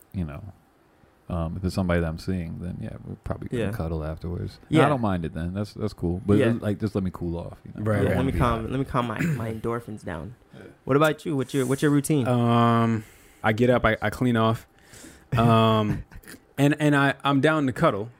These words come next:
Speaker 3: Again,
Speaker 2: Yeah.
Speaker 3: I, I need, I need that break.
Speaker 2: Yeah.
Speaker 3: It's just too hot.
Speaker 2: Uh, uh, in between.
Speaker 3: I need it in between.
Speaker 2: <clears throat>
Speaker 3: Um, drink some water, stay hydrated. You know what I'm
Speaker 2: Yeah.
Speaker 3: saying?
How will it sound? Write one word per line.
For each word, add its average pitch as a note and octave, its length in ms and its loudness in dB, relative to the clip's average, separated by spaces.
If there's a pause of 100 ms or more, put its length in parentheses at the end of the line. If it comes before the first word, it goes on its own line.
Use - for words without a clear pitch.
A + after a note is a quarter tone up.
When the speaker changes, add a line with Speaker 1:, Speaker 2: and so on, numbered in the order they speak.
(160)
Speaker 3:
Again, B2 240 2
Speaker 2:
Yeah. G#2+ 160 0
Speaker 3:
I, A2 80 0
I - 20 2
need, A#2 220 2
I G#2+ 80 -4
need A2 180 -4
that F2+ 160 -4
break. F2 280 -6
Speaker 2:
Yeah. B2+ 440 2
Speaker 3:
It's A2+ 100 0
just G#2+ 100 -2
too A#2 80 0
hot. G#2 440 0
Speaker 2:
Uh, - 100 -6 (100)
uh, A2+ 180 -4
in A#2+ 140 0
between. A2+ 500 -6
Speaker 3:
I G#2+ 80 4
need A2 160 2
it G2+ 80 -2
in G2+ 80 -4
between. G2 500 -2
Speaker 2:
<clears throat> F#2 280 2
Speaker 3:
Um, G2 600 -4 (440)
drink G#2 200 -8
some G#2+ 160 -8
water, G2+ 280 -2
stay G2+ 180 -4
hydrated. G#2 580 0
You A#2 120 -4
know A#2 60 0
what A#2+ 60 4
I'm A#2 60 2
Speaker 2:
Yeah. - 60 0
Speaker 3:
saying? A#2 200 -4